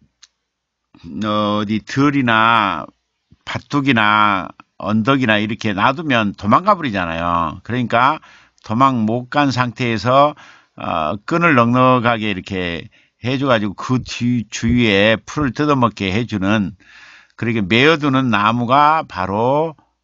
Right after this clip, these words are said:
마주나무예요. 예. 소나 말이나 염소나,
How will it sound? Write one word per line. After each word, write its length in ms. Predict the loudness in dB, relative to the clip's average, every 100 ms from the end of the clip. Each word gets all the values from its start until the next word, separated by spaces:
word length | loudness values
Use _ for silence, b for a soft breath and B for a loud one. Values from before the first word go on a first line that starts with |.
| _
마주나무예요. 920 | -6 -4 -2 -2 -2 -2 -4 -6 -12 -18 -14
예. 380 | -12 -10 -12 -18 _ _ _ _ _ _ _
소나 400 | -16 -6 0 0
말이나 480 | 2 -2 -2 -2 -2
염소나, 720 | -2 -2 -2 2 2 0 -4